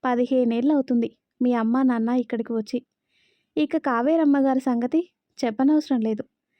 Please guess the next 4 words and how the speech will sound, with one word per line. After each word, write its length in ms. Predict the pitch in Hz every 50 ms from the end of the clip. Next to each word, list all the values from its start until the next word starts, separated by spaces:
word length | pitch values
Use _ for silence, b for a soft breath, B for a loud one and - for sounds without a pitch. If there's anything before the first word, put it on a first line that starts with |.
| _ _ _ _ _ _ -
అయినా 260 | - 262 285 320 370 381
వాళ్ళందర్నీ 560 | 359 330 294 277 262 254 254 269 262 269 269
వదులుకొని 560 | 240 233 220 254 262 269 - 277 254 247 247 254 277 - _ - 262
ఎక్కడో 340 | 233 233 220 - 247 247